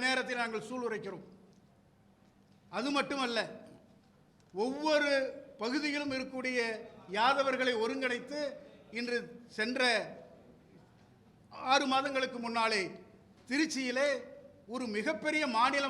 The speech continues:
மாநாட்டை, கிட்டத்தட்ட நாலு லட்சம் பேர் யாதவர்கள் கலந்து கொண்ட மிக பிரம்மாண்டமான அந்த மாநாட்டை நடத்தி காட்டினோம். எங்களுடைய தலைவர், தமிழ்நாடு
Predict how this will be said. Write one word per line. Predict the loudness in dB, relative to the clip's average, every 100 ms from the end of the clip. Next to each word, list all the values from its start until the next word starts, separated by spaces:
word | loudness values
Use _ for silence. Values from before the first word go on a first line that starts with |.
| 0
மாநாட்டை, | 2 0 0 -4 -6
கிட்டத்தட்ட | -6 -6 -4 -2 2
நாலு | 2 0 -2
லட்சம் | -2 -4 6
பேர் | 6 6 -2 -12 -16 -20 -16 -2
யாதவர்கள் | 2 4 4 2 0 0
கலந்து | 0 -2 -4
கொண்ட | 0 2 2 0 -10 -10 -4
மிக | -2 0 0
பிரம்மாண்டமான | 0 2 4 4 4 4 6 6 4 0 -10 -18 -16 -10 -6 -2
அந்த | 0 0 2
மாநாட்டை | 4 6 6 4 2
நடத்தி | 2 -2 0
காட்டினோம். | 0 0 -6 -8 -12 -18 -20 -20 -20 -20 -20 -20 -20 -20 -20 -10 -4
எங்களுடைய | 0 2 2 2 2
தலைவர், | 4 6 4 4 -2 -12 -18 -20 -20 -20 -18 -18 -8
தமிழ்நாடு | -4 0 2